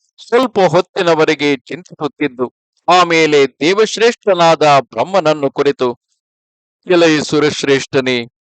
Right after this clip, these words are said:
ಮೂರು ಲೋಕಗಳಲ್ಲಿಯೂ ಸೀತೆಯ ಮೇಲೆ ಪಾಪವನ್ನು ಶಂಕಿಸುವುದು ಯುಕ್ತವಲ್ಲವೆಂಬುದೇನೋ ನಿಜವು. ಆ ವಿಷಯವನ್ನು ನಾನು ಚೆನ್ನಾಗಿ ಬಲ್ಲೆನು. ಆದರೆ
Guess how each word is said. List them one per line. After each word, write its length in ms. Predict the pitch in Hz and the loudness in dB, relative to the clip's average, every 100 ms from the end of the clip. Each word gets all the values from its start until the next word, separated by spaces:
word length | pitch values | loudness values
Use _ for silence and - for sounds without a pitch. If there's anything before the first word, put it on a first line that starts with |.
| _ _ _ _ | _ _ _ _
ಮೂರು 460 | 185 247 254 247 226 | -2 0 2 2 4
ಲೋಕಗಳಲ್ಲಿಯೂ 960 | 240 262 254 233 233 226 226 220 208 | 4 4 2 2 2 2 2 4 4
ಸೀತೆಯ 580 | 190 - 226 - 208 196 | 2 -2 -4 -2 0 0
ಮೇಲೆ 480 | 180 180 190 180 175 | 0 0 0 2 0
ಪಾಪವನ್ನು 800 | - - 180 220 190 175 165 156 | -2 -2 -2 0 0 0 0 -4
ಶಂಕಿಸುವುದು 800 | - 156 196 202 175 165 156 151 | -2 -6 -4 -4 -2 0 2 0
ಯುಕ್ತವಲ್ಲವೆಂಬುದೇನೋ 1500 | 135 139 - - 208 214 226 247 226 214 208 180 175 151 143 | 0 -6 -8 -4 0 0 2 0 0 0 -4 0 0 2 0
ನಿಜವು. 480 | 131 120 156 131 127 _ _ _ _ _ - | 0 -2 0 -2 -6 _ _ _ _ _ 0
ಆ 140 | 151 | 2
ವಿಷಯವನ್ನು 960 | 139 139 - 226 196 151 151 143 127 135 | 2 0 -2 0 2 0 -2 -2 -2 -2
ನಾನು 560 | 156 113 147 196 147 | -2 -2 0 -2 -4
ಚೆನ್ನಾಗಿ 560 | 135 - 131 147 131 123 | -4 -4 -4 0 -2 -2
ಬಲ್ಲೆನು. 440 | 117 131 127 120 117 _ _ _ - | -2 -2 -2 -4 -12 _ _ _ -2
ಆದರೆ 440 | 147 143 135 135 | 0 2 0 -2